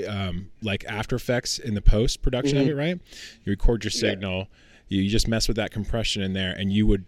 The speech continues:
Speaker 1: you could literally turn out some golden stuff. But, like, you know, I, I, that's where I started off recording was on GarageBand. I'm using Audacity right now. I also have, uh,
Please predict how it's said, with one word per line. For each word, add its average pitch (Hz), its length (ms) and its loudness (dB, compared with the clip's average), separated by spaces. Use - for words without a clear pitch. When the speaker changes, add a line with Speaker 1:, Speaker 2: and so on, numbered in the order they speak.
Speaker 1:
you 135 120 -8
could 113 160 -6
literally 123 280 0
turn 107 200 0
out 95 180 -6
some 95 280 -6
golden 95 420 0
stuff. 90 520 -4
But, 113 160 2
like, 107 180 -2
you 131 140 -2
know, 104 100 0
I, 101 240 -2
I, 151 140 -2
that's 139 260 4
where 135 80 4
I - 40 2
started 123 320 -2
off 101 300 -4
recording 110 400 -2
was 101 120 -2
on 92 120 -4
GarageBand. 87 640 -4
I'm 139 120 2
using 160 160 4
Audacity 113 520 2
right 98 160 2
now. 98 200 -2
I 101 40 -2
also 104 260 -2
have, 92 320 -8
uh, 82 300 -6